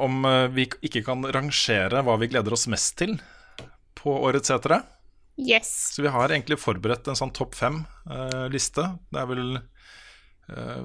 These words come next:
Speaker 1: stort sett spill da, vi håper på å få se mer av, eller, eh, gleder oss til å se mer av.
Speaker 2: Ja, da har vi den bestemt oss for. Topp fem spill vi håper som blir vist, eller vi får sett mer av på E tre.
Speaker 1: Ja, som vi gleder oss mest til.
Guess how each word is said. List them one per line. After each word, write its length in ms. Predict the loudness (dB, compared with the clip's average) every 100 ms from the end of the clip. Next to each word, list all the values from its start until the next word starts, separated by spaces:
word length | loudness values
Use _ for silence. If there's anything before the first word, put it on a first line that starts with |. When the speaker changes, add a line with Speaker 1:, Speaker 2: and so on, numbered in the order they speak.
| -8
Speaker 1:
stort 280 | -4 0 2
sett 160 | 2
spill 360 | 2 4 2 4
da, 140 | 2 2 -12 2
vi 120 | 4
håper 260 | 4 0 2
på 240 | 4 4
å 40 |
få 100 | 2
se 160 | 2 4
mer 180 | 4 2
av, 140 | 2 2
eller, 180 | 0
eh, 280 | 2 2 2
gleder 240 | 2 -2 -2
oss 160 | -4
til 120 | -2 -2
å 100 | 0
se 160 | 0
mer 160 | 2 4
av. 180 | 4 2 _ _ -12
Speaker 2:
Ja, 260 | 4 6 6 4
da 80 | 4
har 60 | 6
vi 40 | 6
den 120 | 4
bestemt 200 | 4 2
oss 60 | 6
for. 180 | 6
Topp 220 | 6 0 2
fem 220 | 4 4
spill 400 | 4 6 6 6 2
vi 180 | 4 4
håper 580 | 4 4 6 6 4 -2
som 300 | 0 0 0
blir 280 | -2 2 0 -2 -6 0
vist, 540 | 4 4 2 -6 -14 -20 -20 _ -20 -12 -4
eller 340 | 0 2 0 -6 -4
vi 240 | -2 -2
får 200 | -4 -4
sett 200 | -2 0
mer 80 | 4
av 180 | 4 2
på 140 | 2
E 120 | 2 4
tre. 240 | 6 4 0 -20 -20 -20 -20 -20 -20 -20 2
Speaker 1:
Ja, 100 | 4
som 220 | 6 4 4
vi 120 | 6
gleder 240 | 6 4
oss 140 | 0 -2
mest 180 | -2
til. 160 | -2